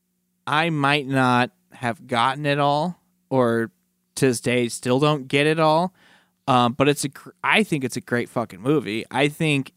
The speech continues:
it definitely deserves more, um, time to invest into it, because I agree with, with Cody and Chris. There's definitely a bit of a pacing issue in it, um, especially when it's dealing with a lot of, um,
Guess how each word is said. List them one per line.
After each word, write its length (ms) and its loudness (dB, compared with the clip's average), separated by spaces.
it 400 0
definitely 380 -2
deserves 580 2
more, 580 2
um, 560 -2
time 680 -2
to 180 2
invest 380 2
into 240 0
it, 60 0
because 340 0
I 120 4
agree 360 4
with, 260 4
with 220 2
Cody 340 2
and 100 -6
Chris. 540 0
There's 220 2
definitely 720 0
a 80 4
bit 240 4
of 80 4
a 80 2
pacing 520 -2
issue 400 0
in 140 0
it, 360 -4
um, 200 0
especially 340 0
when 140 0
it's 120 -4
dealing 400 0
with 160 0
a 60 -8
lot 240 0
of, 260 -4
um, 400 -6